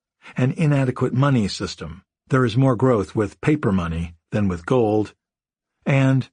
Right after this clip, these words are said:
a high proportion of unproductive workers. He claimed the capital is more productive in agriculture than in manufacturing,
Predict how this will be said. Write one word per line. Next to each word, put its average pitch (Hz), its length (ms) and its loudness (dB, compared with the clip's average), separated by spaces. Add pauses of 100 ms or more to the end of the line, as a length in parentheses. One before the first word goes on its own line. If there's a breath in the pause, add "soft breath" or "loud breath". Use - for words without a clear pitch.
(120)
a 131 80 -2
high 165 260 0
proportion 135 580 0
of 113 100 -2
unproductive 113 800 -2
workers. 113 560 -4 (920 loud breath)
He 180 120 0
claimed 175 300 2
the 139 80 0
capital 170 520 0
is 117 120 0
more 135 240 2
productive 127 480 0
in 113 200 -2
agriculture 110 720 -2
than 107 180 -2
in 104 160 0
manufacturing, 101 960 -4